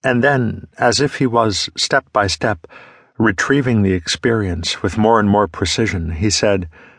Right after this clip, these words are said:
"I'm now recalling it more clearly. This was not a static light. It was more like flashing lights coming up in rhythm, thousands of lights shooting upward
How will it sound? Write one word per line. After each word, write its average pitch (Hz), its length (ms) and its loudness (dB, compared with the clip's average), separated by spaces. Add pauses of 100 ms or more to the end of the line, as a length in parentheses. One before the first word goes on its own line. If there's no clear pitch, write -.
(680)
"I'm 131 200 2
now 160 180 4
recalling 123 540 0
it 95 160 -8
more 101 280 0
clearly. 82 540 -4 (420)
This 117 360 0
was 135 200 0
not 151 200 2
a 104 60 0
static 92 680 -2
light. 82 260 -6 (540)
It 98 100 -6
was 90 160 -4
more 143 180 4
like 110 380 0
flashing 98 800 -2
lights 92 760 -4 (160)
coming 139 340 0
up 123 200 -2
in 113 160 0
rhythm, 107 380 -4 (420)
thousands 139 640 -2
of 98 100 -10
lights 85 300 -10
shooting 123 440 -4
upward 90 460 -12